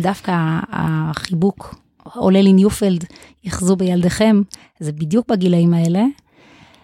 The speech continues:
וזה מתחיל מגילאים מאוד מאוד צעירים. אה, הורה שלא משקיע בזה בגילאים הצעירים, מכל מיני טעמים, אני לא שיפוטית כרגע,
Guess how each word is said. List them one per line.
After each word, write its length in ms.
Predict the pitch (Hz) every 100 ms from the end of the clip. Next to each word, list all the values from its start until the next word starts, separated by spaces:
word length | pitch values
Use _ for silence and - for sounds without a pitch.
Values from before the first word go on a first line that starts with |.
| _ -
וזה 880 | 156 175 175 170 170 170 170 165 180
מתחיל 320 | 180 - 247 330
מגילאים 360 | 214 190 226 269
מאוד 200 | 220 254
מאוד 180 | 254
צעירים. 560 | - 220 190 196 208 175 156 _ _ _ _ -
אה, 120 | 180 175
הורה 420 | - 170 185 254
שלא 640 | 240 220 196 202 208 202 190 233
משקיע 500 | 220 - - 226 220
בזה 220 | 196 180
בגילאים 440 | 175 165 175 196
הצעירים, 640 | 226 - 190 175 247 247 240 269 _ _ _ 185
מכל 320 | - 233 269
מיני 220 | 285 185
טעמים, 560 | - 180 180 170 170 175 - - 240
אני 140 | 180
לא 100 | 185
שיפוטית 420 | 208 - 190 - -
כרגע, 420 | 202 180 170